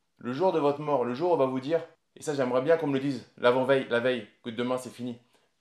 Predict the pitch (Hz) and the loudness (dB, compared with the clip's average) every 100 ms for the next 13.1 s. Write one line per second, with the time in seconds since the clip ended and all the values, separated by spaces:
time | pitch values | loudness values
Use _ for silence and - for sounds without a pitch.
0 | 107 113 120 139 135 117 135 127 131 127 | -4 0 0 0 -2 0 0 0 -2 0
1 | 120 127 120 - - _ - 127 123 _ | 0 -4 -12 -20 -20 _ -4 -4 -4 _
2 | - 139 147 202 208 165 147 143 139 127 | -4 -2 0 4 6 6 2 0 0 -2
3 | 131 - 127 - _ _ _ _ - 135 | -6 -6 -10 -10 _ _ _ _ -14 -12
4 | 139 185 196 190 156 147 139 135 131 123 | 0 2 2 0 2 6 6 6 2 2
5 | 135 135 156 - _ _ _ _ - 104 | 2 0 -4 -6 _ _ _ _ -14 -10
6 | 113 123 156 156 123 131 156 147 165 147 | -2 2 2 4 4 4 0 -4 -2 0
7 | 139 135 131 131 117 104 _ _ _ - | 2 0 -2 -2 -4 -14 _ _ _ -6
8 | 156 247 233 220 208 233 208 - 147 160 | -6 -4 -2 6 6 6 0 0 -4 -2
9 | 214 208 220 202 170 185 - 190 185 214 | 0 0 2 0 0 -4 -2 -4 -2 -4
10 | 190 180 185 185 147 180 160 165 165 196 | -2 -2 -2 -2 -4 -4 -2 -2 2 2
11 | 185 - _ _ - - 165 160 151 151 | 2 -2 _ _ -20 -4 -2 0 0 0
12 | 175 175 151 185 151 139 139 226 233 - | 0 -2 0 0 0 -2 -4 -6 -8 -10